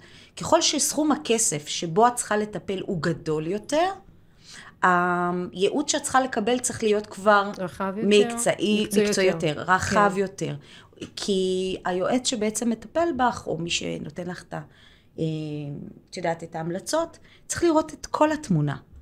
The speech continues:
Speaker 1: היום בדרך כלל אפילו
Speaker 2: נכון.
Speaker 1: בבנקים עושים את זה. אז הם שואלים, "רגע, כמה זה? כמה יש?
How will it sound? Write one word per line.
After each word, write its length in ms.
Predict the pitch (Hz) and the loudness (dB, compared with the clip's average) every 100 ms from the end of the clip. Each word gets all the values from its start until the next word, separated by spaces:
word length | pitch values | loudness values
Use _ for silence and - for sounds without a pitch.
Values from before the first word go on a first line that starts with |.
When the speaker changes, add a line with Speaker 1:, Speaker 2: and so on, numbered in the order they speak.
| - | -4
Speaker 1:
היום 200 | 185 240 | 2 4
בדרך 240 | 254 240 - | 6 2 0
כלל 120 | 233 | -2
אפילו 260 | 180 233 233 | 0 0 2
Speaker 2:
נכון. 140 | 208 | 2
Speaker 1:
בבנקים 340 | 185 254 285 | 2 -2 -4
עושים 300 | 170 - 185 | -4 -4 -6
את 100 | - | -12
זה. 80 | - - - - - - - | -16 -20 -20 -20 -20 -20 -4
אז 320 | 175 180 175 | 2 2 2
הם 80 | 180 | 0
שואלים, 540 | 180 202 202 254 165 147 - | 2 4 8 8 6 0 -4
"רגע, 340 | 180 185 151 139 - - | -2 0 -2 -6 -12 -4
כמה 260 | 190 196 | 0 0
זה? 200 | 170 143 - | 0 -4 -8
כמה 220 | - 175 175 | -6 -2 0
יש? 540 | 185 170 139 - | 2 2 0 -8